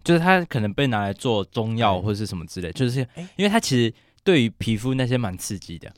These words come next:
Speaker 1: 因为观赏用其实我能理解，因为辣椒它就是绿红，很明显。
Speaker 2: 漂亮。
Speaker 1: 对，就是它的颜色很鲜艳啊。
Speaker 2: 嗯，嗯。
Speaker 1: <laughs> 对，然后，然后它后面才开始逐渐变成一种调味料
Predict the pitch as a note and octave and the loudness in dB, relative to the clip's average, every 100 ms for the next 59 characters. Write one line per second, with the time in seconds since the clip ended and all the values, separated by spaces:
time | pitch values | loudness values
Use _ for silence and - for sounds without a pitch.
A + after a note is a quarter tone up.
0 | _ - A3+ A3+ A#3+ F3+ D#3+ E3 B2 B2 | _ -4 0 4 4 4 4 2 0 2
1 | B2 G#2 G2+ G#2 G#2 G#2 A#2+ E3+ F#3 C3 | 2 0 0 -2 0 0 0 2 2 4
2 | B2+ C3 C3 C3 C3+ B2+ - - _ - | 4 4 2 2 2 0 -2 -20 _ -2
3 | F3 D#3 G2 - F2 E2 - G#2+ G2 F#2 | 4 4 4 0 -8 -8 -6 -4 -4 -10
4 | B2+ _ G#2+ G#2 B2+ - A#2+ E2 - _ | -18 _ -6 -4 -2 0 0 -2 -12 _
5 | A#2+ G#2 C#3+ D#3 D#3+ E3 C3 A2 A2 G#2+ | -4 0 2 4 6 4 4 2 2 0
6 | F2 - F#2+ G2+ E2 D#2 _ _ _ _ | 0 -4 -2 -2 -4 -10 _ _ _ _
7 | _ - E3+ E3+ E3 C#3 B2+ G2+ - E3 | _ -6 -2 0 0 -2 -4 -10 -10 -6
8 | A3+ - D#3+ F3 C3 C#3+ G3+ E3+ C#3 A#2+ | 2 6 8 10 8 6 6 6 2 2
9 | C#3+ C#3 - D#3 - D3 - - - - | 6 6 8 6 6 4 2 -4 -20 -18
10 | - C4 B2+ B2 D#3+ D#3+ C3+ _ _ _ | -16 -12 -4 0 2 2 -2 _ _ _
11 | _ _ _ _ - F#3+ - - G3+ D3 | _ _ _ _ 0 2 2 4 4 6
12 | C#3+ B2 - F#2 A#2+ A2 G2 - G2+ G2+ | 4 0 -4 -10 -6 -6 -8 -10 -8 -6
13 | A2 A2 F#2+ F2+ F#2 E2+ D#2+ - G2 G2 | -4 -4 -4 -6 -8 -12 -14 -10 -6 -6
14 | G2 F#2 | -6 -10